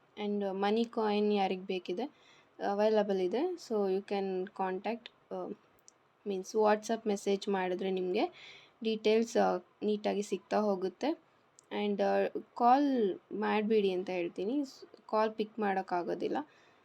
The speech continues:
So, ಆ, we are also busy ಅಲ್ವಾ, so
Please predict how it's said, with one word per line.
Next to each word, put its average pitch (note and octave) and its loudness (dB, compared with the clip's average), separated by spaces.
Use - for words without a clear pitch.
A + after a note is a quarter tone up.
So, G#3 -4
ಆ, G3 2
we G3+ 0
are B3+ 6
also A#3 2
busy G3 4
ಅಲ್ವಾ, F3+ 4
so G3 -2